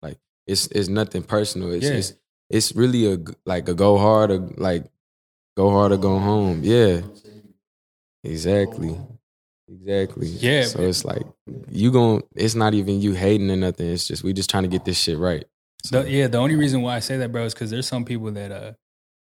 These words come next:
Speaker 2: that just are afraid to, I guess, communicate to their friends or their, their
Speaker 1: Mm-hmm.
Speaker 2: people that they're vibing with when making music. And it's like, man, if that shit's not hard, or if that shit's not, if we, someone can do it better, you can do it better, switch something up.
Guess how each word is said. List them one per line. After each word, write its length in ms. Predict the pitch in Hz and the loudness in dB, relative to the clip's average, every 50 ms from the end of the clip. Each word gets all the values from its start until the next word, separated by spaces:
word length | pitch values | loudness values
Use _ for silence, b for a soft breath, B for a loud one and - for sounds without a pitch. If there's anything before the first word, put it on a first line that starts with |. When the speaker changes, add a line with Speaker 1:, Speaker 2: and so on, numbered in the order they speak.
| _ _ _ - | _ _ _ -10
Speaker 2:
that 60 | 110 | -6
just 180 | 110 123 117 - | -4 -4 -4 -4
are 220 | 107 107 113 107 | -4 -6 -6 -6
afraid 400 | 101 - - - 123 127 123 117 - | -8 -8 -8 -6 -4 -4 -4 -4 -6
to, 560 | - - 113 107 104 101 101 101 101 101 - _ - | -6 -6 -6 -6 -6 -8 -10 -10 -14 -16 -18 _ -14
I 40 | 110 | -12
guess, 280 | 104 113 117 107 - - | -8 -8 -6 -6 -8 -8
communicate 720 | - - 101 101 113 127 127 113 117 - 113 107 - - | -10 -8 -6 -2 -2 0 0 -2 -4 -6 -10 -10 -10 -12
to 120 | - - | -12 -12
their 120 | 107 104 98 | -10 -10 -10
friends 500 | - - - 117 120 117 110 107 104 101 | -10 -8 -6 -6 -4 -4 -6 -6 -8 -8
or 160 | 101 101 104 | -8 -8 -6
their, 100 | 87 87 | -6 -6
their 180 | 87 90 95 98 98 104 | -4 -4 -4 -4 -4 -6
Speaker 1:
Mm-hmm. 60 | 104 | -6
Speaker 2:
people 440 | 107 123 117 110 113 104 107 101 101 - _ _ _ _ _ _ _ - | -6 -8 -8 -6 -6 -8 -8 -10 -12 -16 _ _ _ _ _ _ _ -12
that 100 | 107 101 | -8 -6
they're 120 | 107 104 98 | -4 -4 0
vibing 400 | 104 113 120 131 123 120 117 113 | 2 2 4 4 2 2 0 0
with 180 | 113 110 101 | 0 -2 -2
when 160 | 104 104 104 | -2 -4 -2
making 240 | 107 113 123 113 107 104 | -2 -2 -2 -2 -2 0
music. 420 | 113 123 123 110 107 107 104 - _ _ _ _ _ _ _ _ _ _ | 0 0 0 -2 -4 -6 -8 -10 _ _ _ _ _ _ _ _ _ _
And 140 | - 117 120 | -6 -4 -2
it's 160 | 120 117 113 | -2 -2 -2
like, 180 | 123 113 104 101 | -4 -4 -4 -4
man, 180 | 117 120 120 120 | -2 -2 -2 -2
if 80 | 117 120 | -2 -4
that 120 | 143 151 | -4 -4
shit's 280 | - - 135 117 - - | -4 -4 -4 -6 -6 -6
not 200 | 120 110 101 95 | -8 -8 -8 -6
hard, 300 | 104 117 123 123 117 113 | -4 -4 -2 -2 -2 -2
or 40 | 110 | -2
if 80 | 104 | -2
that 160 | 113 113 113 113 | -2 -4 -4 -4
shit's 200 | - 117 104 - | -4 -6 -6 -6
not, 280 | 113 110 107 107 - 117 | -6 -6 -6 -6 -8 -10
if 160 | 107 - - | -12 -12 -12
we, 240 | 120 127 104 131 - _ _ _ - | -12 -12 -14 -16 -20 _ _ _ -6
someone 280 | - 135 139 139 131 | -2 0 0 0 0
can 140 | 120 123 123 | -2 -2 -4
do 120 | 123 127 120 | -4 -4 -4
it 80 | 110 | -2
better, 320 | 113 120 127 131 127 123 120 | -2 -2 -2 -2 -2 -2 -2
you 180 | 117 127 160 | -2 -2 -2
can 120 | 143 147 135 | 0 0 0
do 120 | 127 131 | 0 0
it 80 | 123 113 | 0 0
better, 240 | 120 127 127 127 120 | 0 0 0 -2 -2
switch 260 | - - 139 135 - | -2 -2 -4 -2 -2
something 300 | - 135 113 - 113 120 | -4 -4 -4 -4 -4 -4
up. 320 | 127 135 131 123 - - | -2 -2 -2 -4 -6 -10